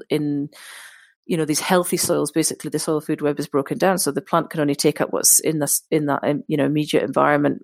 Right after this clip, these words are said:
around its root zone, which is incredibly limited, but in a complex, healthy system, the plant is exuding sugars and communicating with the microbes that are absorbing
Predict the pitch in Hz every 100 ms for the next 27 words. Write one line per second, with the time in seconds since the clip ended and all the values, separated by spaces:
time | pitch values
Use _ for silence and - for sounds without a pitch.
0 | - 135 139 147 - 165 - 170 123 143
1 | - _ _ _ _ - - 202 156 -
2 | 170 147 143 160 160 - 123 - 143 147
3 | 143 - - - - - - 170 160 -
4 | 135 - - - 175 175 151 - 139 -
5 | 139 139 135 - 147 139 - 139 - -
6 | 143 143 147 143 - 156 143 143 143 131
7 | 131 - 151 143 147 143 139 139 143 143
8 | 143 - 143 135 - 147 - 147 151 147
9 | 139